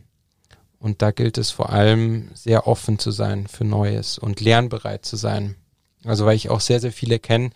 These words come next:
die in der Eventbranche sehr etabliert sind, die vielleicht auch schon ein bisschen älter sind, ähm,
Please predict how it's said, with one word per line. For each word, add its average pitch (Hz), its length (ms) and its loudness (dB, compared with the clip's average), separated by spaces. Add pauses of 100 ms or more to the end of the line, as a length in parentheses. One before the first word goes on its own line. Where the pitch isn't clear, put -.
(420)
die 117 160 2 (280)
in 117 140 2
der - 480 0
Eventbranche 113 560 2
sehr 113 160 0
etabliert 120 480 -2
sind, 120 140 -6
die 107 40 -4
vielleicht 110 280 -2
auch 113 80 0
schon 117 160 0
ein - 20 0
bisschen 113 240 -2
älter 120 300 2
sind, 123 240 -4 (580)
ähm, 107 540 4